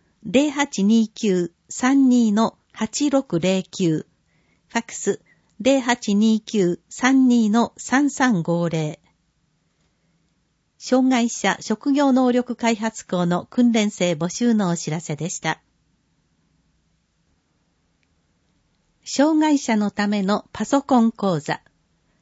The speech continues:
対象は市内に在住か通勤通学の聴覚、上視、知的、精神障害の人。介助者の同伴は一人可能です。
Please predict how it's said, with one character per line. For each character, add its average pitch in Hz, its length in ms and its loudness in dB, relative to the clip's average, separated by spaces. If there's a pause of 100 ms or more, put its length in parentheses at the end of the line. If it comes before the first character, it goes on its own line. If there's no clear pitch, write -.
(140)
対 240 160 0
象 202 280 -4
は 196 260 -2
市 - 200 0
内 294 220 2
に 190 160 0
在 214 240 -2
住 190 260 -4
か 175 240 -4 (240)
通 277 240 0
勤 247 260 2
通 254 240 0
学 220 320 -2
の 190 220 -2 (320)
聴 269 260 0
覚、 - 440 -8 (400)
上 247 300 2
視、 - 360 -8 (340)
知 - 120 -8
的、 - 500 -2 (140)
精 285 260 2
神 269 240 2
障 220 260 0
害 160 180 -2
の 143 140 -4
人。 - 340 -10 (960)
介 285 200 -2
助 302 140 -4
者 269 140 -2
の 208 140 2
同 208 180 0
伴 208 320 -4
は 202 220 -2
一 - 240 -2
人 202 100 0
可 - 160 -10
能 165 200 -2
で 160 140 -4
す。 - 220 -14